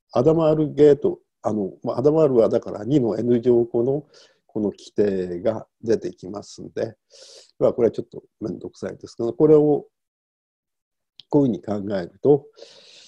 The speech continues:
で、N個のキュービットに対してアダマールN個並列に置いて、そこに食わせると、出力は二のN乗個の、あの、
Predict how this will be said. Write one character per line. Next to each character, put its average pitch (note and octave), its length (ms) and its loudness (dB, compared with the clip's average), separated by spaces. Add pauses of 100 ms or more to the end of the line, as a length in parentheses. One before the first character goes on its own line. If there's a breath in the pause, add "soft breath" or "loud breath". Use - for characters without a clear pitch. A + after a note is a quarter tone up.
(200 soft breath)
で、 A2 720 2
N D#3+ 300 4
個 C3 160 -2
の B2 160 0
キ - 140 -6
ュ B2+ 80 0
ー - 20 -10
ビ B2+ 140 -8
ッ - 60 -20
ト G#2+ 160 -2
に G2+ 60 -4
対 B2 220 0
し - 60 -20
て A2+ 100 0
ア B2+ 100 4
ダ F3+ 140 6
マ F#3+ 200 4
ー E3+ 60 4
ル C3 260 2
N E3 240 4
個 A#2 380 2 (320)
並 B2 220 6
列 A#2 320 0
に A#2 120 2
置 A2+ 220 6
い G#2+ 80 -8
て、 D3+ 360 6
そ - 160 -6
こ A#2+ 120 2
に A#2+ 80 4
食 A#2+ 200 0
わ B2+ 120 6
せ B2+ 180 2
る G#2 120 -2
と、 B2+ 280 0
出 - 300 -2
力 D#3+ 240 0
は D#3 160 4
二 D#3 140 2
の C#3 260 2
N D3 220 4
乗 G3+ 240 6
個 F#3+ 160 -2
の、 F#3+ 220 -4 (640)
あ A#2 180 4
の、 G2 280 -2